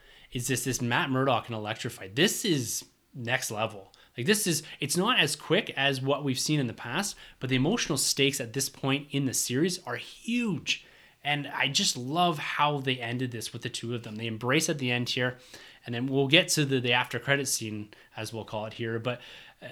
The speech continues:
how did you think, or what did you think of this, this last whole fight sequence? And there's this one point here <laughs> I'm gonna bring up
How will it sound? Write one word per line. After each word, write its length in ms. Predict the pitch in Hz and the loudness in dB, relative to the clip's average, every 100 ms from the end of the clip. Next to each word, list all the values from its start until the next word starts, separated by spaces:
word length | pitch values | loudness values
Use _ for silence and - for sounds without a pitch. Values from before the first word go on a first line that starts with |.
| - | -2
how 160 | - | 2
did 180 | 208 254 | 4 4
you 60 | 220 | 2
think, 500 | - 233 208 - - | 4 2 2 -2 -8
or 80 | 160 | -2
what 160 | 139 214 | 2 2
did 140 | 196 | 2
you 60 | 180 | 0
think 260 | - 202 196 | 2 2 2
of 140 | 151 | 2
this, 140 | 156 | 2
this 200 | 151 151 | 2 -2
last 280 | 143 151 147 | 4 2 2
whole 220 | - 165 | 2 2
fight 280 | 160 143 143 | 4 2 2
sequence? 580 | 143 127 120 107 - - - - - | 0 -4 -6 -8 -8 -8 -12 -16 -4
And 160 | 127 139 | 2 2
there's 120 | 127 | 2
this 140 | 139 | 2
one 360 | 127 147 170 156 | 2 6 8 6
point 280 | - 147 135 | 4 2 2
here 140 | 120 | -2
<laughs> 20 | |
I'm 60 | 117 - - | -2 -2 -2
gonna 140 | 131 | 0
bring 200 | 127 123 | 0 2
up 200 | 117 - | 0 0